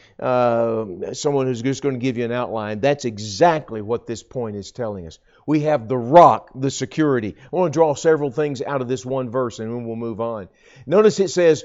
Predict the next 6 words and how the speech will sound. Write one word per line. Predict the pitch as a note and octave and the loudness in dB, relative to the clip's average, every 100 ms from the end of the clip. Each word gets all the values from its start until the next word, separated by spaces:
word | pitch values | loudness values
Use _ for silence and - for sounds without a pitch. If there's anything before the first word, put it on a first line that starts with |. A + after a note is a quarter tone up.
| - | -8
"We | C3 A3+ G#3 B2 C3 G3 F#3 _ _ _ _ _ - - | 2 4 4 2 -2 -4 -8 _ _ _ _ _ -20 -12
have | - A3 A3 D#3 B2 A#2+ D3 C#3+ _ _ _ _ | 0 4 6 6 4 4 0 -2 _ _ _ _
a | D3+ C#3+ | 2 2
great | A2+ G#2+ C#3+ G#3 A#3 E3 B2+ - - _ _ _ _ _ | 0 -6 6 8 8 8 4 -2 -12 _ _ _ _ _
high | - A3 G3 C#3+ C3 D#3 D3 _ _ _ - | 6 8 8 8 6 4 0 _ _ _ 0
priest." | A3 G#3+ F3 G2+ - | 8 8 8 -2 -8